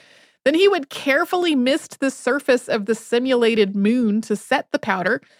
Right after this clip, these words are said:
Once that was done, he would measure and document the craters that had been formed. In the pamphlet that he published on this subject, Wegener outlined various arguments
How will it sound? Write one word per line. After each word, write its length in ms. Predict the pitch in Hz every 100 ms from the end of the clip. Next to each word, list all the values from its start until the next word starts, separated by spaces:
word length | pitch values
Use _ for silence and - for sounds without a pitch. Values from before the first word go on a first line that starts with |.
| _ -
Once 340 | 214 247 - -
that 300 | 220 277 -
was 180 | 202
done, 280 | 190 175 202
he 160 | 226 233
would 180 | 208 185
measure 460 | 196 233 233 233 -
and 200 | 214 190
document 540 | 190 254 - 208 196
the 80 | 202
craters 500 | - 226 262 262 175
that 140 | -
had 180 | 190 180
been 160 | 180 175
formed. 500 | - 175 170 160 - _ - _ _ _
In 140 | 226 208
the 120 | 208
pamphlet 500 | - 311 427 370 -
that 80 | -
he 120 | 233
published 460 | - 240 247 233
on 140 | 214 190
this 120 | 185
subject, 540 | - 220 208 175 190
Wegener 340 | 190 220 262 262
outlined 500 | - 220 226 220 226
various 500 | 202 202 220 254 -
arguments 600 | - 220 214 220 214 208